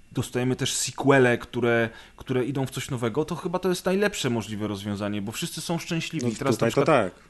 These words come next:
Speaker 1: gdyby Call of Duty dostawało na przykład dwu-, trzyletni,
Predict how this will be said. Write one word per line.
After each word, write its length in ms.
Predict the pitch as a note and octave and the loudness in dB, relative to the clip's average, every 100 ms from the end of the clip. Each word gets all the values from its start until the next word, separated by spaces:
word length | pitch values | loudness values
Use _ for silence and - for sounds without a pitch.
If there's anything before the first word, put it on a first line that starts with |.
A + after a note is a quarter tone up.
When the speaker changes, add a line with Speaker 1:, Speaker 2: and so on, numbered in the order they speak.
| _ - | _ -10
Speaker 1:
gdyby 280 | A#2 C#3 D3 - | -2 0 2 4
Call 160 | G#3 | 6
of 160 | F3+ C#3+ | 4 2
Duty 520 | E3+ D3+ - A#2+ D#3 - - - - - | 4 4 4 -2 -2 -8 -20 -20 -20 -20
dostawało 800 | A#2 D3 - C3 D3+ D#3+ D3+ A#2+ | -2 0 2 2 2 4 2 0
na 100 | C#3 | -4
przykład 400 | - - C3+ - - - - - - | -6 -2 -2 -4 -20 -20 -20 -20 -12
dwu-, 360 | A2 A2 E3 | -6 4 4
trzyletni, 1080 | E3+ - - E3 C#3+ C#3+ - C3+ B2+ B2 A#2+ | 4 2 6 6 6 2 -2 -2 0 -2 -4